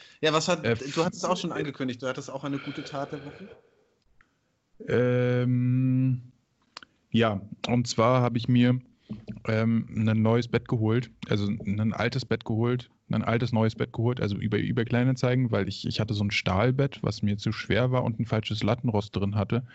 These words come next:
Speaker 1: Ja.
Speaker 2: Also habe ich mir natürlich, habe ich mir ein neues ausgesucht, äh, was jetzt kleiner ist und ein richtiges Lattenrost besitzt,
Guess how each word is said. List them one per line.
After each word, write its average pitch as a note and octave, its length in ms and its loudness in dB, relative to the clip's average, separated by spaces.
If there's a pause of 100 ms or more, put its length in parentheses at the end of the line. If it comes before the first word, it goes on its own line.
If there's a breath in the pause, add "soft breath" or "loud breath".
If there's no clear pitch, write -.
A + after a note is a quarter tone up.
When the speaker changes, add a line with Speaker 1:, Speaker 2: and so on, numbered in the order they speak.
(260 loud breath)
Speaker 1:
Ja. C3 80 -2
Speaker 2:
Also G2+ 140 2
habe G2 60 0
ich G2+ 60 -8
mir G#2 80 0
natürlich, G2+ 380 -2
habe G#2 160 -2
ich - 80 -6
mir F2 100 0
ein F#2+ 140 0
neues D#3+ 260 2
ausgesucht, D3+ 580 -2 (520 loud breath)
äh, A2+ 100 0
was G#2 140 -2
jetzt G2+ 200 -4
kleiner A#2+ 360 2
ist B2 240 -4 (440 loud breath)
und G#2+ 320 0
ein G2 220 0
richtiges A2 380 -2
Lattenrost A2+ 480 0
besitzt, G#2+ 420 -2